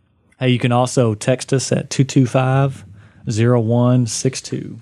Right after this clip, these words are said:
You know, on the outdoor kitchens, outdoor, we're, we're all moving, and a lot of our clients are developing their kitchens and opening them up to the outdoors, 'cause that's, that's kind of the,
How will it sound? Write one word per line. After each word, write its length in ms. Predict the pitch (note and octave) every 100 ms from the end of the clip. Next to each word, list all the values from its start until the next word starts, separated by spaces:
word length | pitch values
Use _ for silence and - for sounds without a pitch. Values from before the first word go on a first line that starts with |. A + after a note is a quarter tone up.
| - _ _ _ _ -
You 80 | C3
know, 260 | A#2 - -
on 340 | - - C3
the 180 | A#2 -
outdoor 480 | D3 C#3+ C3+ B2 A2
kitchens, 460 | - C#3 C3 A#2+
outdoor, 540 | B2 C3+ A#2+ A2 G#2 - _ _ _ _ _ _ -
we're, 340 | B2+ A#2+ A#2 A#2+
we're 200 | C3 B2
all 160 | C3+
moving, 320 | C3+ B2 A#2 A2
and 240 | - A#2+
a 20 |
lot 140 | A#2+ B2+
of 80 |
our 140 | A2+ A2
clients 640 | - A#2+ A#2 - - - _ _ _ _ -
are 420 | A2+ G#2+ G2+ A2 - _ B2+
developing 720 | G#2+ A#2 A#2 B2 A2 G#2 G#2 _ _ _ _ B2+
their 140 | A2+
kitchens 640 | G#2 C3 - A#2+ A2 G2+
and 240 | - B2 A2
opening 420 | A2+ A#2 A2 G#2+
them 160 | G#2+ G#2+
up 200 | A2 -
to 100 | G#2+
the 120 | G#2
outdoors, 600 | G#2+ - A2+ G2+ G2 G2
'cause 100 | A2+
that's, 240 | G#2+ -
that's 160 | - A#2
kind 200 | A#2+ G#2+
of 40 |
the, 140 | G2